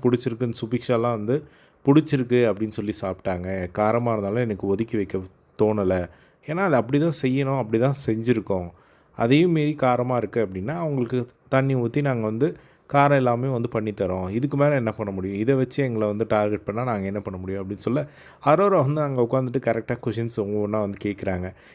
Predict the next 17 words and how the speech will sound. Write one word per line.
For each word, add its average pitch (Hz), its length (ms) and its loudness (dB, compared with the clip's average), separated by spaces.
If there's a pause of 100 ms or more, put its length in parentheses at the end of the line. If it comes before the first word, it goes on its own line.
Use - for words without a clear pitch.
"இப்போ 135 200 2
யார் 151 280 0
உங்களை 131 260 -2
அந்த 110 180 -2
மாதிரி 113 160 -2
சொன்னா?" 110 280 -4
அப்படின்னு 101 320 -4
கேட்கும்போது, 101 400 -2
அவங்களுக்கு 170 420 2
அதுக்கு 135 200 0
ஆன்சர் 123 380 0
இல்ல, 101 140 -2
அவங்க 123 260 -2
வந்து 120 200 -2
அதை 110 120 0
ஸ்கிப் - 300 -6
பண்றாங்க. 95 460 -2